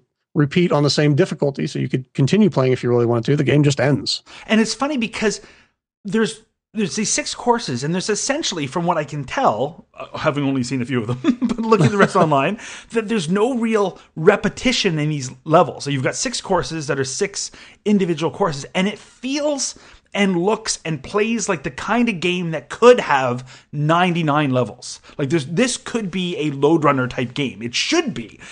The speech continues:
Speaker 2: It should have been a game that had, they should have brought people in and said, "Let's, let's put out course packs like they've done for racing games." The,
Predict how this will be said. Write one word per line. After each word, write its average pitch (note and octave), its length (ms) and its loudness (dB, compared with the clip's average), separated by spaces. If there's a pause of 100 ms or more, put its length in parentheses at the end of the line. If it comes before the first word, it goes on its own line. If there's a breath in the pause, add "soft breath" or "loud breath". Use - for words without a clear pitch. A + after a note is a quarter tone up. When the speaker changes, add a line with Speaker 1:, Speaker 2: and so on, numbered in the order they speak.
Speaker 2:
It G3 140 2
should C#4 260 0
have G#3 160 -2
been F3 160 -2
a D#3 60 -4
game D3+ 320 0
that C#3 140 -2
had, D3+ 320 0
they D3 80 0
should A#3 120 -2
have D#3+ 120 0
brought D#3+ 160 0
people D#3 180 -6
in D#3 60 -6
and C3+ 60 -8
said, D3 180 -4
"Let's, E3 280 -4 (240 loud breath)
let's A3 200 0
put A#3 120 -2
out G#3+ 200 0
course A#3 320 0
packs - 420 -8
like B2 140 -4
they've D3 120 -2
done D#3+ 120 0
for F3 100 -4
racing D#3 300 -2
games." G2+ 260 -10 (240 loud breath)
The, F3 240 0